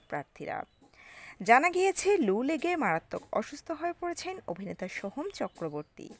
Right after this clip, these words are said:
বাইপাসের ধারের এক বেসরকারি হাসপাতালে ভর্তি করা হয়েছে তারকা বিধায়ককে।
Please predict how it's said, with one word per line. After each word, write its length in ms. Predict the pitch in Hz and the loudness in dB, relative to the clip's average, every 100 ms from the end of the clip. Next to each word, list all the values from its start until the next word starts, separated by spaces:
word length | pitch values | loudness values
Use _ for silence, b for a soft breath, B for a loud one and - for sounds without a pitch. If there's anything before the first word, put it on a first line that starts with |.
| _ B B B B - | _ B B B B 4
বাইপাসের 500 | 170 170 170 - 165 | 6 6 0 -2 -6
ধারের 380 | - 190 180 277 - | -2 2 4 2 -2
এক 140 | - 170 | -4 -4
বেসরকারি 640 | 175 170 - 165 - 156 | -4 -6 -6 -8 -6 -8
হাসপাতালে 640 | 165 170 - - 202 277 381 | -6 -10 -8 -8 -6 -6 -8
ভর্তি 320 | - - - | -10 -14 -12
করা 240 | 220 254 277 | -4 -2 -2
হয়েছে 360 | 269 285 - | -2 -6 -6
তারকা 440 | 381 208 170 - 359 | -4 -2 -2 -2 -2
বিধায়ককে। 680 | 233 - 156 151 - - 123 | -4 -2 -2 -2 -6 -10 -10